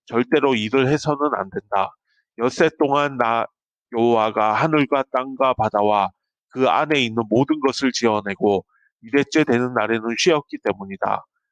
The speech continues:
그래서 나 여호와가 안식일을 즐거운 날로 삼고 거룩하게 하였다. 다섯 번째, 내 부모를 공경하여라. 그래야 내 하나님 나 여호와가 내게 준 땅에서 오래오래 살리라.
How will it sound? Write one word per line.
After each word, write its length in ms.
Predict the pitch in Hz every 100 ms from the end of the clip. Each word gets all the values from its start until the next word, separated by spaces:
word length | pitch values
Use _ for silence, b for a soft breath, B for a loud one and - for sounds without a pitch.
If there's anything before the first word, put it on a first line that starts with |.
| _
그래서 440 | 147 151 147 156 147
나 260 | 117 113 117
여호와가 720 | 107 107 110 110 113 107 -
안식일을 580 | - 139 131 165 139 131 120
즐거운 420 | 120 113 143 135
날로 260 | 113 110 120
삼고 560 | - 104 _ 110 92 b b b _
거룩하게 520 | 120 143 - 139 127
하였다. 580 | 110 101 92 - 98 143 _ _ _ _
다섯 280 | 127 156 147
번째, 460 | 135 117 120 107 98
내 160 | 120 135
부모를 400 | - 123 131 135 127
공경하여라. 880 | 127 131 139 117 107 104 104 98 92 _ _ _ _
그래야 380 | 127 127 147 135
내 180 | 117 113
하나님 400 | 117 151 135 120 127 110
나 220 | 113 120
여호와가 560 | 104 110 113 110 117 110
내게 240 | 113 120 131
준 160 | 120 110
땅에서 540 | 123 123 113 - 127 131 b b _
오래오래 540 | 160 165 160 120 127
살리라. 640 | 123 120 113 110 104 95